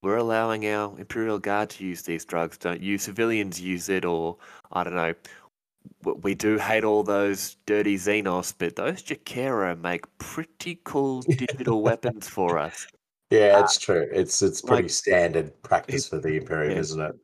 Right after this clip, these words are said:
Speaker 2: Yeah.
Speaker 1: Hypocrisy just, oh my God.
Speaker 2: Okay.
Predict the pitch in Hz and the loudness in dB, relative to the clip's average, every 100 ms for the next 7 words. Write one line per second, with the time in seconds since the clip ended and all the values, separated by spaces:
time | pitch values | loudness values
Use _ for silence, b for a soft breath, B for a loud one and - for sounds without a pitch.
0 | _ - 85 - - 147 175 160 - 147 | _ -2 -2 0 -4 -2 -2 -2 -2 -4
1 | 135 139 - B B B _ _ _ - | -2 -6 -6 B B B _ _ _ 0
2 | 123 165 151 101 90 - 92 80 69 - | 2 2 2 0 0 0 2 2 -2 -8
3 | - _ _ _ _ _ _ _ _ _ | -20 _ _ _ _ _ _ _ _ _
4 | _ _ _ - - 80 82 113 | _ _ _ -4 -2 0 0 0